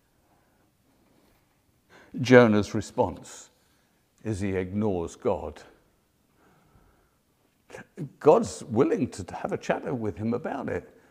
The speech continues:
to discuss it, to see why he thinks like he does. He wants nothing to do with this. He can't respond to God's inquiry. He sits down, it says,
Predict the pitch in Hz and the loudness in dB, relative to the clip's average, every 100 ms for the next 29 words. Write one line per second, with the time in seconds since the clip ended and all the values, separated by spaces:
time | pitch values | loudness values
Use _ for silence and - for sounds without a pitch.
0 | _ - 196 269 - - - - 254 98 | _ -8 -6 -4 -6 -4 -6 -4 -4 -4
1 | - - _ _ _ _ _ _ _ _ | -8 -20 _ _ _ _ _ _ _ _
2 | - 143 - 180 151 160 165 131 156 - | -6 -4 -2 -2 0 2 2 2 0 2
3 | 247 226 - - 123 127 - 131 131 110 | 2 2 -2 -2 2 2 2 2 6 6
4 | - - - - _ _ _ _ _ _ | 6 -4 -20 -20 _ _ _ _ _ _
5 | _ - 120 107 113 - 110 - 101 98 | _ -2 -2 0 -4 -6 -8 -8 -10 -8
6 | 95 98 80 78 80 - - - - _ | -6 -4 -6 -10 -12 -12 -14 -16 -18 _
7 | _ _ _ _ _ _ 110 104 120 107 | _ _ _ _ _ _ -8 0 4 4
8 | 92 104 - 120 92 87 92 90 85 87 | 4 -2 2 4 4 0 -4 0 0 -2
9 | - 92 90 - 87 85 82 - - _ | -6 -8 2 4 4 2 -2 -6 -16 _
10 | _ _ _ _ _ _ _ _ _ _ | _ _ _ _ _ _ _ _ _ _
11 | _ - _ _ _ - 139 - 170 - | _ -20 _ _ _ -6 -4 -4 -6 -6
12 | - 135 113 90 87 - 98 87 78 - | -2 0 2 -2 -8 -6 -2 -2 -2 -12